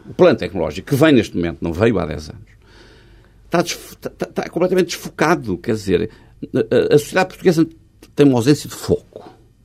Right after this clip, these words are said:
Tem uma ausência de objetivos claros. Enquanto a Irlanda percebeu que não tinha que ter obras públicas, que não tinha, que tinha que se focalizar na formação profissional, no ensino, no desenvolvimento dos recursos humanos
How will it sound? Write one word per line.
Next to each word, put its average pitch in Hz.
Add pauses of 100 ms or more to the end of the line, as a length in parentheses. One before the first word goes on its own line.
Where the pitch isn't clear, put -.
(560)
Tem 110
uma 117
ausência 131
de 120
objetivos 117
claros. 95
Enquanto 113
a 123
Irlanda 113 (280)
percebeu 107
que -
não 92
tinha 95
que -
ter 95
obras 117
públicas, 101
que -
não 98
tinha, 110
que -
tinha 127
que 117
se -
focalizar 107
na 117
formação 110
profissional, 107 (240)
no 104
ensino, 110 (220)
no 101
desenvolvimento 101
dos 107
recursos 101
humanos 117